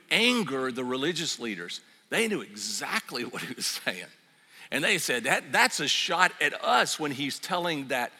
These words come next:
parable, when he's telling that story." And that made them mad. It wasn't direct,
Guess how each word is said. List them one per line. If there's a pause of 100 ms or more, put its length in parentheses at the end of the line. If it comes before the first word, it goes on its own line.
(220)
parable,
when
he's
telling
that
story."
And
that
made
them (360)
mad.
It
wasn't
direct,